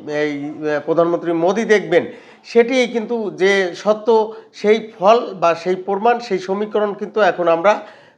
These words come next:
পাচ্ছি। কিভাবে পাচ্ছি? দেখেন,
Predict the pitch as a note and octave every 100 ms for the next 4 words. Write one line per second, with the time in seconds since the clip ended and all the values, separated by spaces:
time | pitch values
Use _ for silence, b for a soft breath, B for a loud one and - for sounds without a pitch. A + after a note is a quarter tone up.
0 | _ - E3 D#3 - - G2+ _ _ -
1 | E3+ E3+ F3 F#3+ G3+ F#3+ - A#3 - b
2 | b _ - F3+ F3+ E3 C#3